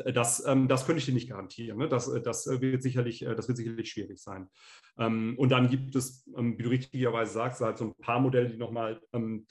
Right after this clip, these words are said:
deutlich beliebter sind, wo jetzt auch immer dieser Beliebtheitsgrad herkommt, aber, ähm, von den gerade von dir genannten, ich bleib jetzt mal bei einer Submariner, können auch gerne gleich, äh, nochmal auf andere Marken wechseln, damit wir immer, ne, nicht immer, also nochmal, ne, das hier so, ist für, ich mache hier nicht einen Rolex-Werbetrailer,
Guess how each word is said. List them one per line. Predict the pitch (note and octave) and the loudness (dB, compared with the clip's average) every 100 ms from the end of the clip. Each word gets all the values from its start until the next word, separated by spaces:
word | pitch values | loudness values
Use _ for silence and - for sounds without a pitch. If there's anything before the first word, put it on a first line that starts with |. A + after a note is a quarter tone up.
| - | 0
deutlich | D#3+ C#3 C3+ - | 2 4 0 -4
beliebter | A2 A#2 C3+ E3 | -8 -6 2 4
sind, | D#3 G3 - - - _ _ _ _ - | 4 2 -2 -12 -20 _ _ _ _ -14
wo | - A2+ | -2 0
jetzt | A2+ A2 A#2+ | 2 0 -6
auch | - A#2+ | -8 -2
immer | A#2+ A#2+ | 2 2
dieser | G#2+ A2 | 2 -2
Beliebtheitsgrad | G2+ G#2 D3 A#2+ A2+ - A2+ A2+ G2+ | -2 -6 -4 -2 -4 -6 -4 -2 0
herkommt, | C#3+ - F3 F3 | 0 0 -2 -2
aber, | A2+ A2 G#2 - | -2 -2 -2 -6
ähm, | A2+ A2 | -6 -6
von | - A2+ | -4 -4
den | A2 | -4
gerade | G#2+ A2+ A2 A2 - _ | -2 -2 -2 -4 -16 _
von | - A#2 | -8 -4
dir | A2 | -4
genannten, | A2 A#2+ C#3+ | -2 -2 -2
ich | A#2+ - _ | -6 -8 _
bleib | A#2 G#2+ | -2 -2
jetzt | - | -2
mal | A#2 | -4
bei | G#2 | -2
einer | G#2 | -4
Submariner, | - - D#3+ F3 F#3 G3 | -6 -2 2 2 0 -2
können | - B2 | 0 0
auch | A#2 | 2
gerne | B2 B2 | 4 4
gleich, | A#2 A2 G#2 - - - | 2 0 -2 -10 -20 -18
äh, | - A#2+ | -16 -10
nochmal | B2 G#2+ A#2 | -6 -2 -2
auf | A2 C3+ | -2 2
andere | C#3+ C3 | 4 6
Marken | A#2 C#3 D3+ A#2+ | 6 4 4 -2
wechseln, | A2+ - A2 | -4 -4 -4
damit | A2 A#2 | -4 -4
wir | |
immer, | A#2+ A2+ | -4 -4
ne, | A#2 B2+ | 0 2
nicht | D#3+ B2+ | 2 2
immer, | B2 A#2+ | -2 -4
also | A2 A2 | -4 -4
nochmal, | A#2 A2 G#2 | -4 -4 -4
ne, | C3 C3+ - B2 | -2 -2 -4 -12
das | A2+ - | -12 -10
hier | A2+ | -10
so, | G2+ F#2+ | -10 -12
ist | G#2 - | -14 -12
für, | B2 | -12
ich | A#2+ A#2 | -10 -6
mache | A2+ | -4
hier | A2 | -4
nicht | A2+ | -4
einen | |
Rolex-Werbetrailer, | A#2 G#2+ - A2+ A#2 - G#2+ A2+ C#3+ | -6 -8 -10 -10 -10 -6 -2 -2 -4